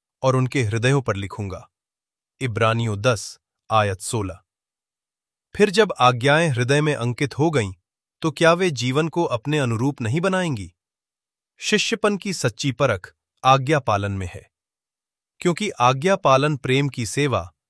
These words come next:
और उसके प्रति भक्ति और श्रद्धा ही है।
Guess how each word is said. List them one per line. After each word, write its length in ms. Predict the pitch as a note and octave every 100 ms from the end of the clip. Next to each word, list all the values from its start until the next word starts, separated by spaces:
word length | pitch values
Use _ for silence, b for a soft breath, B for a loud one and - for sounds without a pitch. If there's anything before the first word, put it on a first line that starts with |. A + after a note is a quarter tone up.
| -
और 160 | C#3
उसके 260 | C#3+ - D#3+
प्रति 320 | C3 B2 -
भक्ति 500 | A2 A#2 - - A#2+ - _ _
और 140 | B2+ B2
श्रद्धा 440 | - A#2 G#2 B2+
ही 200 | C3+ A2
है। 240 | F2 -